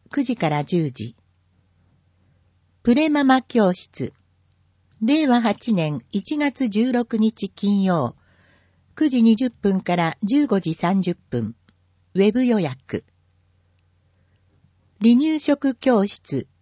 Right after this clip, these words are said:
初期。令和八年一月二十日火曜、十時から十一時十分。十三時三十分から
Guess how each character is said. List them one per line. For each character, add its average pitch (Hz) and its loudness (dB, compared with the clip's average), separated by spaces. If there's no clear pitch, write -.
初 - 0
期。 - -10
令 285 2
和 233 2
八 214 -2
年 151 -2
一 202 -4
月 285 -2
二 214 -2
十 - -16
日 214 -2
火 180 -2
曜、 175 0
十 294 2
時 233 -4
か 185 -2
ら 165 0
十 233 0
一 247 -4
時 165 -2
十 185 -2
分。 120 -6
十 277 2
三 302 -2
時 214 0
三 254 0
十 240 0
分 175 -2
か 160 -4
ら 151 -4